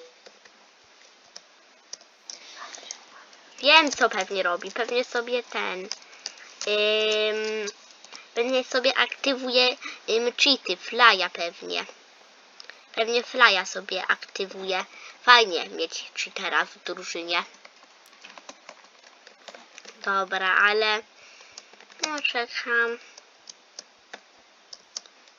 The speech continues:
Dobra, kiedy ktoś w końcu dołączy? W ogóle gra mi się ciągle baguje.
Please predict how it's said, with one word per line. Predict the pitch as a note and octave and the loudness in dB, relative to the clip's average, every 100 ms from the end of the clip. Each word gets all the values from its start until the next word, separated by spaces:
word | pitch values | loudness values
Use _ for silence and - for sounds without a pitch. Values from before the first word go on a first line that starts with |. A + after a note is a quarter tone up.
| _ G#3+ | _ -6
Dobra, | G3+ | -6
kiedy | G3 - C#4 | -6 -14 -16
ktoś | - B3+ | -8 -8
w | - - | -8 -8
końcu | B3 - B3+ | -8 -8 -12
dołączy? | D#4 E4+ G#3+ G3+ G3+ - - G3 - - _ - - - _ _ - _ _ _ _ _ _ _ _ - - - - - - - _ - - _ - - - - - - - - - - - - - - - - | -10 -8 -8 -8 -8 -8 -6 -6 -8 -20 _ -20 -20 -20 _ _ -20 _ _ _ _ _ _ _ _ -20 -20 -20 -20 -20 -20 -20 _ -20 -20 _ -14 -14 -20 -16 -14 -14 -18 -20 -20 -20 -20 -20 -20 -20 -20 -20
W | G#3+ | -8
ogóle | G#3 | -6
gra | G#3 B3 A#3+ | 2 4 4
mi | G3+ | 2
się | G3 | -4
ciągle | - - F#3+ F#3+ F#3+ F#3+ | -6 -8 -8 -6 -4 0
baguje. | G3 F#3 F#3+ F#3+ F#3 | 0 -2 -6 -2 -2